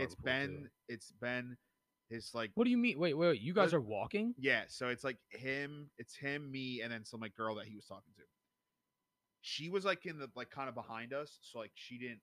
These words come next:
Speaker 1: she didn't really get hit, but, like, he, like, hit us, and he, like, stopped real quick, so, like, it, like, smacked us and threw us. Luckily, there was a boatload of snow on the ground, so we fell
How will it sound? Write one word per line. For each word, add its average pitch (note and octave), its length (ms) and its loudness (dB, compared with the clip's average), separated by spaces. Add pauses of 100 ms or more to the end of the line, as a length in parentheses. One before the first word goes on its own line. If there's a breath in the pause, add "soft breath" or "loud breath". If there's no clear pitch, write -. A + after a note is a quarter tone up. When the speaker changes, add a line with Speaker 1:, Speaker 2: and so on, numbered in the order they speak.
Speaker 1:
she - 160 -16
didn't B2+ 120 -14
really B2 140 -12
get B2 180 -10
hit, C3 200 -8 (720)
but, B2 140 -8
like, A#2 180 -4 (400)
he, C3 260 -10
like, A#2 160 -6 (140)
hit D#3 160 -4
us, - 380 -10 (260)
and A2+ 480 -6 (340)
he, B2+ 80 -12
like, A#2 160 -10
stopped A#2 500 -10
real D#3 160 -8
quick, F3+ 300 -8 (240)
so, B2+ 300 2
like, A2+ 240 0
it, B2+ 200 0
like, G#2+ 240 -6
smacked A2+ 460 -6
us A#2 260 -8
and G#2 120 -16 (160)
threw A#2+ 320 -6
us. - 320 -16 (840)
Luckily, A#2 760 -4 (360)
there A#2 260 0
was A2 340 -4 (240)
a G#2 100 -10 (540)
boatload C3 480 4
of G#2 80 -6
snow A2+ 320 -4
on F2 140 -12
the C2 80 -20
ground, - 280 -18 (280)
so B2+ 240 -4
we A#2+ 180 -6
fell A2+ 640 -4